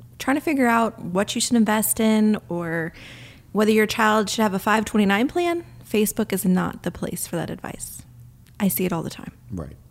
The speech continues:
Speaker 1: I see very bad advice given all the time, and they take it.
Speaker 2: Yeah, and it's unfortunate. Uh, you know, there's, there's people out there that they're okay with giving bad advice.
Speaker 1: Hmm.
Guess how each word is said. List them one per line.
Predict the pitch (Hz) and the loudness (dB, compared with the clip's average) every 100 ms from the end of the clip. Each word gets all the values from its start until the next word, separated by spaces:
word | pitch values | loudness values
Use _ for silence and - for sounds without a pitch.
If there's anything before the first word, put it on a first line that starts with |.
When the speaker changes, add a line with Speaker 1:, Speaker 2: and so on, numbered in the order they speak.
| - - - - | -20 -20 -12 -2
Speaker 1:
I | |
see | 202 214 | 0 0
very | 196 196 | 0 -2
bad | 165 190 180 180 | 0 0 0 0
advice | 165 143 180 | -6 -8 -6
given | - 190 170 - - - | -6 -6 -6 -6 -12 -2
all | 202 | 0
the | 202 | 0
time, | 196 165 220 - - - - | -4 -6 -8 -14 -20 -20 -10
and | 190 190 | -6 -4
they | |
take | 190 190 | -6 -12
it. | - - - - - - | -14 -20 -20 -20 -20 -14
Speaker 2:
Yeah, | 107 85 - | -12 -12 -10
and | 123 147 160 | -6 -2 -2
it's | 185 | -2
unfortunate. | 190 170 - 202 95 92 - | -4 -6 -10 -8 -8 -8 -10
Uh, | 113 - | -10 -10
you | 120 120 | -4 -2
know, | |
there's, | 107 120 120 | 0 -2 -4
there's | - 113 117 - | -4 -4 -4 -10
people | - 135 143 | -8 -8 -4
out | 117 98 - | -2 -2 -4
there | 107 123 | -6 -6
that | 117 101 95 95 - - - - - - - - - - - - - - - - - - - - - - | -6 -4 -4 -6 -12 -20 -20 -20 -20 -20 -20 -20 -20 -20 -20 -20 -20 -20 -20 -20 -20 -20 -20 -20 -20 -10
they're | 117 117 113 | -2 0 2
okay | 107 127 104 | 0 -2 -2
with | 95 87 | -2 -2
giving | 95 87 85 85 90 - - - - - - - - | -4 -4 -6 -8 -10 -16 -20 -20 -20 -20 -20 -20 -14
bad | - 85 | -8 -8
advice. | - - - - - - - - | -10 -16 -18 -18 -20 -20 -18 -6
Speaker 1:
Hmm. | 240 | -4